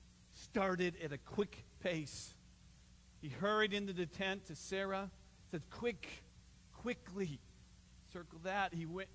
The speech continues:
he said, "Get three sheaths of the finest flour and knead it and bake some bread." After he interacted with her, guess what he did? Then he ran.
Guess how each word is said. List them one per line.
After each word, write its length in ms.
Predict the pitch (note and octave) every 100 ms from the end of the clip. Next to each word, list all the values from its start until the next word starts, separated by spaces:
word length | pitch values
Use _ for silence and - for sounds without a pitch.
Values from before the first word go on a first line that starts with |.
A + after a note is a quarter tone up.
| -
he 140 | E3+
said, 360 | - F#3 F#3 F#3 E3+ - - - - - - -
"Get 240 | G3 F#3+ -
three 280 | G#3 G#3+ G#3
sheaths 640 | - G#3+ A3 G#3 - -
of 120 | C#3+
the 80 | C3+ - -
finest 680 | A3 A#3+ A3+ F#3+ C#3+ - - - D3+
flour 440 | D#3 D#3 D3+ D3+
and 200 | F3 F#3
knead 280 | G#3+ B3 A3
it 400 | A3 - - - - - -
and 180 | D3 C#3+
bake 260 | F#3 F#3+ -
some 240 | - E3
bread." 320 | D3+ E3 C#3+ - - - - - - - - - - - - - -
After 380 | G3 A3+ A#3 G#3+
he 160 | G3+
interacted 520 | G3+ G3+ G3+ G#3 G#3+
with 180 | F#3+ F3+
her, 180 | G3 G3+
guess 220 | G3 G3+
what 120 | A3+
he 80 | G#3+
did? 420 | F#3 A#3+ A3+ C#3+ - - - -
Then 420 | G#3+ A#3+ B3 G#3+ -
he 440 | - A#3 A#3 A3+ - -
ran. 840 | D3+ E3 A3 A#3+ A3+ F3+ C#3 A#2+